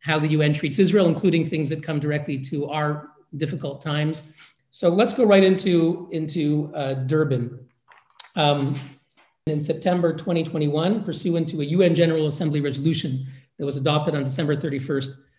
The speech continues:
uh, twenty twenty, the U N is going to convene a one-day high-level meeting. It's going to take place at the same time as the U N General Assembly opening. Whether that will be physically in person with world leaders or whether, whether that will be virtual remains to be seen. To mark the twentieth anniversary of the Durban Declaration,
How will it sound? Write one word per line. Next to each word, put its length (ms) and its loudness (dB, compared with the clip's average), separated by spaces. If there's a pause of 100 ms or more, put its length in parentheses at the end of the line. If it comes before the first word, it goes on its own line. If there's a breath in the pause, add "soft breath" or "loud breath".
(300 soft breath)
uh, 400 -4 (120)
twenty 160 0
twenty, 520 -2 (280 soft breath)
the 140 0
U 80 8
N 80 8
is 80 4
going 160 4
to 80 0
convene 300 2
a 40 4
one-day 440 6
high-level 420 2
meeting. 420 0 (120)
It's 100 -20
going 160 2
to 60 2
take 240 0
place 240 0
at 40 -14
the 80 -6
same 240 0
time 280 0
as 140 -4
the 80 -4
U 120 0
N 100 2
General 280 0
Assembly 420 -2
opening. 560 -2 (200)
Whether 200 4
that 180 2
will 60 0
be 160 -2
physically 580 -2
in 140 -4
person 380 -2
with 120 -2
world 240 0
leaders 380 4 (320 loud breath)
or 140 0
whether, 320 2
whether 180 4
that 160 2
will 80 0
be 100 -2
virtual 600 -2 (320 loud breath)
remains 360 2
to 100 -6
be 100 -2
seen. 600 0
To 60 -4
mark 280 2
the 100 -8
twentieth 380 2
anniversary 480 0
of 100 -4
the 60 -8
Durban 320 2
Declaration, 720 -2